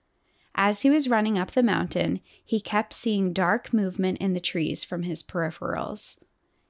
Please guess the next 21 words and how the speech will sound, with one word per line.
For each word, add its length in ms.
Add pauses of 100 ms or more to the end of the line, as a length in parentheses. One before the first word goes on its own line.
He 160
stopped 440
once 400
to 140
take 220
a 80
quick 300
look 180
around, 500 (160)
saw 240
nothing 520
but 180
trees, 560 (340)
and 160
kept 340
running 420
until 280
he 180
reached 340
the 80
top. 380